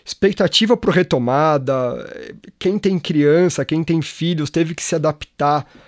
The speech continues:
à, à educação à distância e como trabalhar, enfim. Se eu começar a listar aqui, a gente não termina o podcast hoje, né? Mas é todo um contexto que há um ano e meio a gente vem vivendo, todo mundo vem vivendo, e é um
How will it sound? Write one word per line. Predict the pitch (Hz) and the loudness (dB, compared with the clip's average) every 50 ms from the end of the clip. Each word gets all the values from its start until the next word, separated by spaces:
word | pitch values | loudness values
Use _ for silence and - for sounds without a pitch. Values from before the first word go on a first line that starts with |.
| - - - - _ - | -20 -20 -20 -20 _ -4
à, | - 156 160 160 151 - 170 | 0 2 2 2 2 2 2
à | 165 | 2
educação | 170 156 180 180 - 165 147 - 180 180 | 2 2 0 0 0 0 2 2 2 2
à | 175 | 2
distância | 147 131 - - - 160 175 196 202 196 175 - - - 170 156 | 2 0 -2 0 2 4 4 4 4 4 2 0 0 2 2 2
e | 147 | 2
como | 143 - 214 220 214 | 2 2 2 2 2
trabalhar, | 208 202 185 170 156 139 139 156 165 175 - 196 | 2 0 0 2 2 2 4 2 2 2 2 0
enfim. | 214 202 - - 185 170 147 123 104 - _ _ _ _ _ _ _ _ _ | -2 -2 0 0 0 2 2 0 -2 -6 _ _ _ _ _ _ _ _ _
Se | - - - 175 | -8 -4 -2 -2
eu | |
começar | - - 220 202 160 - 196 | 0 2 2 2 2 2 2
a | 190 | 2
listar | 175 160 - - - - 147 151 151 | 2 2 -2 -2 -2 0 2 2 2
aqui, | 156 - - 165 175 | 0 -2 -4 0 0
a | 185 | 2
gente | 185 202 190 - 208 | 2 2 0 0 -2
não | 214 208 | -2 0
termina | - 214 202 202 208 208 202 | 0 0 2 2 2 0 0
o | |
podcast | - - 196 185 175 - - 185 185 170 - 196 | 0 0 0 0 0 0 0 0 0 0 0 2
hoje, | 190 170 151 135 110 117 110 | 2 2 2 0 0 -4 -6
né? | 110 107 107 - _ _ _ _ - - - - - - _ - | -6 -6 -8 -12 _ _ _ _ -20 -20 -20 -20 -20 -18 _ 0
Mas | 165 180 170 - - - - _ | 0 0 0 0 -4 -8 -8 _
é | - 180 185 | -2 0 0
todo | 185 - - 262 294 320 | 0 0 0 0 0 0
um | 294 | 0
contexto | - - 202 180 160 147 - 175 208 - - 202 | 0 2 0 0 2 2 4 4 4 2 0 -2
que | - 196 | 0 0
há | |
um | 185 190 190 196 | 2 2 2 2
ano | 196 185 | 2 2
e | |
meio | 165 156 160 165 170 175 170 175 165 | 0 0 2 2 2 2 2 2 2
a | 143 | 0
gente | 143 160 151 - 147 | 0 -2 -2 -4 -2
vem | 139 151 156 160 | -2 0 0 0
vivendo, | 131 139 143 117 110 131 143 160 202 214 196 175 151 135 131 120 - | 0 0 -2 -2 -2 0 0 2 2 0 0 0 0 -2 -2 -6 -6
todo | - - 165 185 240 | -4 -2 -2 0 0
mundo | 226 175 156 160 196 233 240 214 170 127 | 0 0 2 0 0 0 0 0 -2 -2
vem | 131 143 147 | -2 -2 -2
vivendo, | 139 131 131 113 107 123 131 165 185 185 247 233 - - - - - - - - - - _ - | -2 -2 -4 -4 -4 -4 -2 -2 -4 -4 -6 -10 -14 -20 -20 -20 -20 -20 -20 -20 -20 -12 _ 0
e | 151 | 2
é | 175 | 2
um | 202 | 2